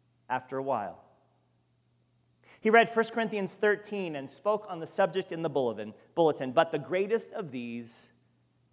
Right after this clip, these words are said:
is love. And I have to tell you, it was an unusual thing. I mean, if you had a copy of his sermon, you would say, "Eh, I'd give it about a C."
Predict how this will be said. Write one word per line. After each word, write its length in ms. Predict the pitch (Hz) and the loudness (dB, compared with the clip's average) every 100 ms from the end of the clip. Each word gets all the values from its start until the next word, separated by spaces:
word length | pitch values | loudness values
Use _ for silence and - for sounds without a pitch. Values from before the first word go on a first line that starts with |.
| _ _ | _ _
is 160 | 113 101 | -14 -6
love. 240 | 95 80 - | -6 -6 -10
And 100 | 156 | -12
I 80 | 170 | -12
have 220 | 165 226 | -16 -18
to 60 | - | -14
tell 200 | - 185 | -8 -8
you, 80 | 110 | -8
it 160 | 156 180 | -10 -4
was 440 | 170 139 113 113 - - _ _ _ _ _ _ _ 147 | 0 0 0 -8 -16 -20 _ _ _ _ _ _ _ -10
an 160 | 147 | -10
unusual 840 | 151 160 156 135 190 160 127 104 104 - | -10 -12 -12 -16 -16 -16 -16 -18 -18 -14
thing. 180 | 123 98 _ _ _ _ _ _ _ _ - | -14 -14 _ _ _ _ _ _ _ _ -4
I 40 | |
mean, 120 | 190 202 | -2 4
if 40 | |
you 60 | 285 | 6
had 100 | 285 | 6
a 40 | |
copy 440 | - 220 233 247 | 8 6 6 2
of 160 | 233 202 | 4 4
his 140 | 196 | 4
sermon, 460 | - 202 202 226 226 - - | 0 -2 -2 -2 -6 -10 -10
you 100 | - | 0
would 140 | 320 311 | 0 4
say, 260 | 285 269 | 4 4
"Eh, 40 | 277 | 2
I'd 680 | 453 494 494 494 494 440 359 | -2 -2 0 -2 -2 -2 0
give 140 | 370 | 0
it 80 | 349 | 2
about 300 | 202 175 165 | 2 2 2
a 80 | 110 | -2
C." 600 | - - 165 202 277 320 | -8 -6 -6 -4 -6 -8